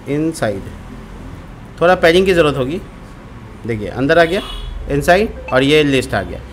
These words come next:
जिसमें done दिख रहा है उसकी जगह पे मुझे tick का निशान दिखाना है। तो मैं, मैं ज-, जो program बता रहा हूँ जहाँ से, वहाँ पे भी tick का निशान as a character है, मैं copy कर सकता हूँ उसको। तो मैं यहाँ पर इसको paste कर देता हूँ instead of,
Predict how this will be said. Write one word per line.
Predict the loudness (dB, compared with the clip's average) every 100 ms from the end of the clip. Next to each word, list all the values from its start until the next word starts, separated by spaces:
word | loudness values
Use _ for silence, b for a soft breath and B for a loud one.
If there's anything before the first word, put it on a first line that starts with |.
| -14 -6
जिसमें | 0 4 4
done | 6 6
दिख | 6 6
रहा | 6
है |
उसकी | 4 2
जगह | 2 4
पे | 4
मुझे | 4 2 2
tick | 0 4
का | 2
निशान | 4 0
दिखाना | -2 -4 -6
है। | -8 -14 -18 B B B
तो | 2
मैं, | 4 4
मैं | 6 6 6
ज-, | 6 6
जो | 4 2
program | 6 8 8 6
बता | 6 6
रहा | 6
हूँ | 4
जहाँ | 4 4
से, | 2 0
वहाँ | 4 4
पे | 4 4
भी | 4
tick | 4 2
का | 2
निशान | 4 4 4
as | 2
a | 2
character | 4 4 4 2
है, |
मैं | 2 2
copy | 0 0
कर | -2
सकता | -2 -4 -6
हूँ | -8
उसको। | -10 -16 B B B B 0 4
तो |
मैं | 6 6
यहाँ | 8 8
पर | 6 4
इसको | 2 -2 -2
paste | 2 2 4
कर | 4
देता | 4 2
हूँ | 0 2
instead | 2 2 2 4 4
of, | 4